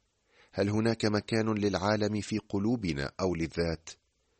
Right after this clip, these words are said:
إن الشعب لم يحظى بالخلاص إلا بعد أن نزعت الآلهة الغريبة من وسطه. واليوم أيضا علينا ألا نسمح لأي شيء أن يأتي بيننا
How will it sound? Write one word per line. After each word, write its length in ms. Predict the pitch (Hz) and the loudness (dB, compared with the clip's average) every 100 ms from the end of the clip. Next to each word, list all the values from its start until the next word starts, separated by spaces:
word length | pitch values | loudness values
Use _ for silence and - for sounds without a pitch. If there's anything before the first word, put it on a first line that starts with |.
| _ _ - | _ _ -4
إن 120 | 127 | 0
الشعب 600 | 123 - 135 113 117 117 - | 2 2 2 2 4 4 2
لم 300 | 87 127 120 | 0 0 0
يحظى 380 | 131 123 92 | -2 -4 -4
بالخلاص 720 | 107 107 - 101 110 107 - - - _ 113 | -2 -2 0 4 6 4 2 -12 -20 _ -2
إلا 220 | 120 117 | 2 2
بعد 320 | 95 101 95 | 2 0 2
أن 400 | 95 104 101 95 | 2 2 0 -2
نزعت 480 | 101 101 87 90 101 | 0 2 2 2 0
الآلهة 560 | 85 - 90 90 85 | -4 -2 0 0 0
الغريبة 560 | 85 80 80 87 78 85 | -2 -2 -2 -2 0 -2
من 200 | 80 78 | 0 -2
وسطه. 640 | 73 - - 67 - 53 - _ _ _ _ - | -4 -4 -8 -10 -10 -12 -16 _ _ _ _ -2
واليوم 540 | 92 73 73 73 71 | 0 2 0 0 -2
أيضا 420 | 87 85 85 82 78 - - - | 0 2 2 2 -2 -8 -20 -8
علينا 440 | 73 87 92 87 - | -2 2 2 2 -2
ألا 260 | 104 113 104 | -2 0 0
نسمح 480 | 107 - 107 95 101 | 0 -4 -6 -2 -2
لأي 600 | 98 - - 151 156 143 | -2 -2 -4 -4 -2 -4
شيء 520 | - 92 - 78 76 _ _ _ 85 | -2 -4 -4 -4 -6 _ _ _ -6
أن 120 | 85 | 0
يأتي 400 | 85 - - 76 | -2 -2 -6 -2
بيننا 540 | 80 82 73 76 73 | 0 0 0 -2 -4